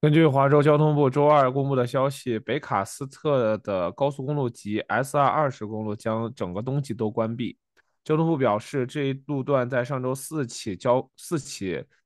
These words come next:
次的起因是因为冬季风暴而关闭。在下周一，北卡斯克地区下了今年冬天第一场雪后，工作人员评估确定了该公路不适合通行。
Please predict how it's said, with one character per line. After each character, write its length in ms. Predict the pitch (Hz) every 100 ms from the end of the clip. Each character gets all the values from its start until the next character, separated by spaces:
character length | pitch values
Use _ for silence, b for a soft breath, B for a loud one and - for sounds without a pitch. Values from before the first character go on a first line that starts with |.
| _ _ _ _ _ _
次 340 | - 180 160
的 240 | 120 107 107
起 300 | - - 98
因 160 | 117 139
是 140 | 143
因 160 | 151 139
为 280 | 127 135 - -
冬 180 | 180 190
季 200 | 175 131
风 200 | 156 170
暴 80 |
而 200 | 160 -
关 200 | 214 101
闭。 240 | 104 90 - b b b
在 240 | 147 131
下 140 | 135 131
周 160 | 131
一， 200 | 131 135
北 320 | 131 - 123
卡 220 | 139 143 101
斯 180 | -
克 200 | 135 151
地 180 | 131 123
区 500 | 117 - 127 127 - -
下 400 | - 156 135 117
了 340 | 110 104 104
今 160 | - 139
年 160 | 127
冬 140 | 139 147
天 120 | 135
第 80 | 156
一 60 |
场 180 | 151 117
雪 160 | - 80
后， 380 | - 147 - B B B B _ _ _
工 180 | - 175
作 160 | 180 156
人 140 | 151
员 160 | 147 143
评 240 | - 127
估 120 | 151
确 200 | 156 165
定 120 | 135 123
了 140 | 104
该 180 | 139 131
公 240 | 135 139
路 140 | 135 110
不 160 | 104
适 160 | - 120
合 100 | 120
通 240 | 127 127
行。 320 | 135 82 80